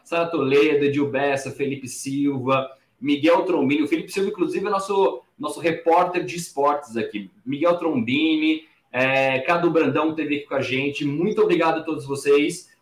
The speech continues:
que não comentaram, mas também que ficaram aqui assistindo. E, por último, Emerson, brigadaço. Você foi muito legal comigo, desde o primeiro contato ali pelo e-mail, muito simpático. Primeiro convite já,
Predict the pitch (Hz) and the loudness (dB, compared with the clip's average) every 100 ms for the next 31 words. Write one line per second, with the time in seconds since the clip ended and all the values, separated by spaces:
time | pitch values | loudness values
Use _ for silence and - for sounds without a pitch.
0 | 117 - _ 143 156 156 143 123 147 143 | -16 -16 _ -4 -2 0 0 0 0 0
1 | 135 - 135 131 - - 120 - - 110 | 0 -2 -6 -6 -12 -6 -6 -6 -12 -10
2 | - 160 - 220 240 220 226 220 214 214 | -4 -4 -4 -6 0 2 2 0 -2 0
3 | 185 190 160 - 135 101 - _ _ _ | 2 4 2 0 -2 -4 -6 _ _ _
4 | - 156 165 170 156 117 127 135 139 123 | -4 0 2 2 0 0 2 4 2 -4
5 | 127 170 - 170 160 156 175 202 - 185 | -8 -6 -2 -2 -2 0 2 0 -2 -2
6 | 175 131 139 143 139 127 127 139 123 139 | 0 2 2 2 0 -2 -2 -2 -2 -4
7 | - _ - 139 180 190 180 165 170 208 | -6 _ -4 2 2 2 -4 0 2 2
8 | 185 170 160 151 160 156 156 143 139 131 | 2 0 2 0 0 -4 -4 0 0 0
9 | 127 135 135 151 202 - 175 - 143 139 | -2 -2 -2 -2 -2 -4 -8 0 2 2
10 | 143 - 143 143 _ _ _ - 160 214 | 0 -4 -6 -6 _ _ _ -2 4 6
11 | - 180 139 175 175 135 135 147 175 - | 6 2 0 -2 -2 -4 2 4 4 2
12 | - | -6